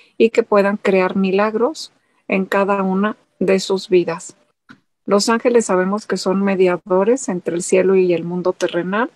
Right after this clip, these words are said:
entre Dios y los seres humanos, y que Dios es muy feliz de ver cómo esos ángeles creados por él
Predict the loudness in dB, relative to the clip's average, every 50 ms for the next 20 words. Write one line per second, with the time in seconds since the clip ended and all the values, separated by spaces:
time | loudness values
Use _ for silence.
0 | _ _ _ _ _ _ _ _ _ _ -2 0 0 0 0 _ 2 4 4 4
1 | 4 4 2 2 0 0 0 -2 -8 -12 -8 _ -2 0 0 0 -2 -2 0 0
2 | 0 0 -2 -4 -6 -4 -4 -2 -2 0 -2 -2 -4 -6 -12 _ _ _ -20 -20
3 | -20 _ -20 -20 _ _ 0 0 2 4 2 4 4 4 4 4 2 2 2 4
4 | 4 4 6 4 4 4 4 2 4 4 2 2 2 2 2 2 0 -2 -2 -4
5 | -2 -2 -2 -2 -2 -4 -6 -4 -4 -6 -4 -4 -2 0 0 -2 -2 -2 -2 0
6 | 0 2 0 0 -2 -4 -6 -4 -2 0 2 2 2 2